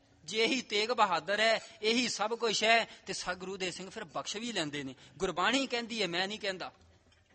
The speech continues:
ਇਹ ਸਦਾ ਹੀ ਭਲਾ ਕਰਦਾ ਹੋਇਆ ਹੈ। ਸਤਿਗੁਰੂ ਪਾਤਸ਼ਾਹ <coughs> ਜਦੋਂ ਕਿਰਪਾ ਬਖਸ਼ਿਸ਼ ਕੀਤੀ, ਉਹਨਾਂ ਨੇ ਅਰਦਾਸ ਕੀਤੀ, ਤੇ ਸਤਿਗੁਰੂ ਜੀ ਫਿਰ ਆ ਕੇ, ਜਦੋਂ ਸਵੇਰ ਦਾ ਸਮਾਂ ਹੋਇਆ, ਪ੍ਰਭਾਤ ਵੇਲਾ ਹੋਇਆ,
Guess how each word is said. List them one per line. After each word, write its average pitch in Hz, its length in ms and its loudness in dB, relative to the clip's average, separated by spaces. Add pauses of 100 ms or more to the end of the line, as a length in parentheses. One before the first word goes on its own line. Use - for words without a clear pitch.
(720)
ਇਹ 196 60 -12
ਸਦਾ 185 280 -4
ਹੀ 262 100 -2
ਭਲਾ 180 260 4
ਕਰਦਾ 185 320 0
ਹੋਇਆ 160 160 2
ਹੈ। 123 160 -14 (720)
ਸਤਿਗੁਰੂ 185 380 -6
ਪਾਤਸ਼ਾਹ 202 640 0 (420)
<coughs> - 300 -20
ਜਦੋਂ 226 200 4
ਕਿਰਪਾ 214 400 2
ਬਖਸ਼ਿਸ਼ 214 360 -4
ਕੀਤੀ, 220 440 -6 (560)
ਉਹਨਾਂ 269 280 4
ਨੇ 254 100 4
ਅਰਦਾਸ 208 420 8
ਕੀਤੀ, 247 460 -4 (220)
ਤੇ 214 80 -2
ਸਤਿਗੁਰੂ 190 500 -4
ਜੀ 180 140 -6
ਫਿਰ 220 220 -4 (100)
ਆ 170 200 6
ਕੇ, 180 220 -2 (240)
ਜਦੋਂ 196 260 -2
ਸਵੇਰ 185 500 0
ਦਾ 190 160 4
ਸਮਾਂ 175 400 -2
ਹੋਇਆ, 165 220 2
ਪ੍ਰਭਾਤ 156 480 -2
ਵੇਲਾ 185 340 -4
ਹੋਇਆ, 170 380 -6